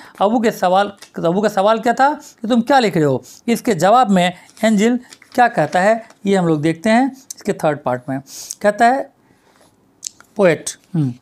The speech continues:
कि "And is mine," जो तुम यहाँ लिख रहे हो, यहाँ पर पोएट ने इसके थर्ड लाइन में कहा कि जवाब, जवाब दिया, "The name of those who love the Lord," मैं उस व्यक्ति का नाम लिख रहा हूँ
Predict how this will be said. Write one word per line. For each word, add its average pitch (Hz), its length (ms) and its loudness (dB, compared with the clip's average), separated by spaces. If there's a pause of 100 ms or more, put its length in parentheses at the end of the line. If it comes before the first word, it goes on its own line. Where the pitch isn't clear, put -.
(720)
कि 165 400 0
"And 247 360 0
is 208 180 2 (140)
mine," 196 340 2 (1300)
जो 156 160 -4
तुम 180 180 -2
यहाँ 175 160 2
लिख 175 260 0
रहे 165 120 2
हो, 240 480 2 (120)
यहाँ 143 180 -2
पर 233 320 2 (300)
पोएट 185 260 0
ने 202 140 0
इसके 202 240 -4
थर्ड 180 340 -2
लाइन 180 160 0
में 170 120 0
कहा 185 320 2 (340)
कि 254 360 2 (400)
जवाब, 190 500 0 (640)
जवाब 196 300 2
दिया, 185 280 2 (300)
"The 151 180 2
name 269 320 4
of 165 60 -8
those 202 300 0
who 196 120 4
love 170 300 2
the 151 200 -6
Lord," 117 240 -6 (680)
मैं 240 80 4
उस 285 200 0
व्यक्ति 233 300 0
का 320 100 2
नाम 269 220 2
लिख 214 140 2
रहा 160 140 2
हूँ 143 420 -2